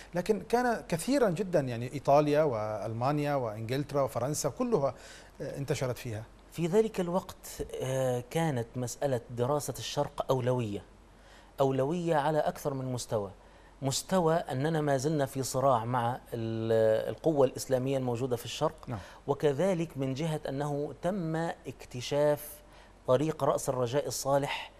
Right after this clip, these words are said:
Speaker 2: الذي يعبر إلى الشرق، وبالتالي ظهرت لنا من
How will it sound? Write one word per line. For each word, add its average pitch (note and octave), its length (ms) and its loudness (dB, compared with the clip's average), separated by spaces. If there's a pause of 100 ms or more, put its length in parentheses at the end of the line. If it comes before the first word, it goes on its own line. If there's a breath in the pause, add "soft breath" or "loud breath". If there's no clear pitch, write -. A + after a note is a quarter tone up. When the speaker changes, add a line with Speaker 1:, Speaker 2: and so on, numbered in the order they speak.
(260 loud breath)
Speaker 2:
الذي C3+ 440 2
يعبر C3 380 0
إلى C3 180 -2
الشرق، - 540 -2 (100)
وبالتالي D3+ 760 0
ظهرت C3+ 480 0
لنا C#3 360 -2
من C#3 380 -6